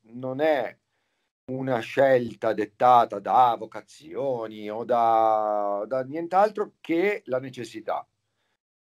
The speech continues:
Perché io ero un, ehm, facevo un lavoro, mm, con una posizione, mm, diciamo, importante, impegnativa, ecco, diciamo così, in una multinazionale.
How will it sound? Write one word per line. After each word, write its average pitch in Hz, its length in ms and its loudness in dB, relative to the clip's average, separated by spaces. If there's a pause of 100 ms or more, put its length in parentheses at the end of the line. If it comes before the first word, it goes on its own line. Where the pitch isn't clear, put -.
(220)
Perché 139 380 -2
io 151 480 6
ero 123 600 2
un, 117 280 -8
ehm, 104 1120 -6
facevo 135 320 6
un 123 100 8
lavoro, 113 720 6 (260)
mm, 85 560 -20 (600)
con 107 180 -6
una 110 240 -2
posizione, 113 1200 2
mm, 92 520 -8 (480)
diciamo, 180 560 6
importante, 120 920 2
impegnativa, 113 840 -4
ecco, 90 120 -10
diciamo 113 320 -10
così, 123 280 -12
in 98 60 -14
una 101 140 -6
multinazionale. 107 1040 -2